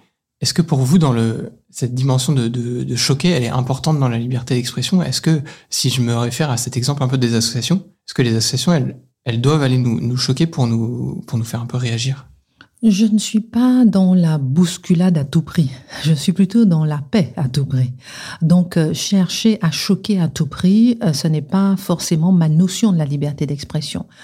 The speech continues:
Speaker 2: Mais accepter d'avoir été choqué et d'être choqué, ça fait partie de la liberté d'expression.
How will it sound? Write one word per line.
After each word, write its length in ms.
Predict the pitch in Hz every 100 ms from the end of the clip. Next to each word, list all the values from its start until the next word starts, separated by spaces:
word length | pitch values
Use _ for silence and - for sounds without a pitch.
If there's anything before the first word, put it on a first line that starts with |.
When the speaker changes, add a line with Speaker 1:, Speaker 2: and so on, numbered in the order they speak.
| -
Speaker 2:
Mais 180 | 175 -
accepter 640 | 220 - - 208 - 262
d'avoir 800 | 165 139 143 233 190 170 254 233
été 260 | 170 165 165
choqué 480 | - 165 - 160 -
et 120 | 233
d'être 320 | 190 175 -
choqué, 420 | 147 - 156 226 240
ça 300 | - - 320
fait 160 | - 180
partie 300 | 151 147 165
de 60 |
la 100 | 151
liberté 380 | 147 143 143 156
d'expression. 580 | 156 - 156 - 208